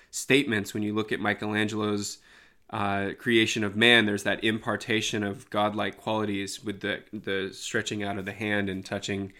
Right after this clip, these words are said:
um, between Adam and God. And so you have this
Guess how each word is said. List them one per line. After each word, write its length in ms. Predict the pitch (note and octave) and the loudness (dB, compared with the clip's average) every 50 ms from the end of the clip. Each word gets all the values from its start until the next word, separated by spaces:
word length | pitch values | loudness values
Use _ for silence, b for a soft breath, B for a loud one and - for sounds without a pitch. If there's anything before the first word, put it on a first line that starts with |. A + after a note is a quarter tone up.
| B B B B B B B B B | B B B B B B B B B
um, 420 | - G#2+ G#2 G2+ G2 G2 G2 F#2+ F#2 - | -4 0 0 2 2 0 0 -4 -6 -8
between 420 | - - - - A#2 A2 G#2 G2+ G2+ - | -10 -12 -6 -2 0 2 2 2 2 2
Adam 320 | G2+ G2+ G2+ G#2 G#2 G2+ | 4 4 4 4 2 0
and 160 | G2 F#2+ F#2+ | -2 -2 -2
God. 320 | F#2 G#2+ G#2 G#2 G2+ G2 G2 | 0 2 4 4 4 2 0
And 100 | G2+ G2+ | -4 -4
so 140 | - - A2 | 0 2 2
you 160 | A2 A2+ A2 | 2 2 4
have 260 | A#2+ B2+ B2 A#2+ G#2+ | 6 6 6 6 4
this 300 | A2 G#2+ G#2 - - - | 2 0 0 -2 -6 -8